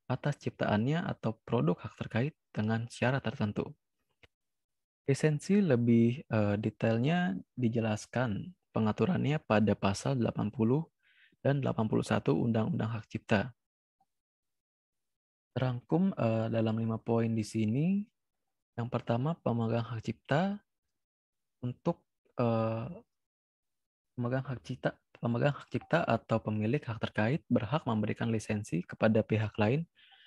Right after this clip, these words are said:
berdasarkan perjanjian tertulis untuk melaksanakan perbuatan komersil. Kedua,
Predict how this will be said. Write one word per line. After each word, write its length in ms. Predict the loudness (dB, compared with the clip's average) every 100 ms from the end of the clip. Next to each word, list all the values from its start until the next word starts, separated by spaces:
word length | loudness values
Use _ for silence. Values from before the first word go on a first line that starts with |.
| -16 -2
berdasarkan 640 | 0 2 2 2 2 2
perjanjian 560 | 0 2 2 2 0 0
tertulis 560 | -2 0 2 0 -4 _ _ _ _
untuk 320 | -6 0 0 2
melaksanakan 720 | -2 0 0 0 0 0 -2
perbuatan 480 | -2 2 2 2 -2
komersil. 560 | -2 -4 -2 -2 -2 -2 -12 _ -20 -20 -20 -20 _
Kedua, 480 | 0 4 4 4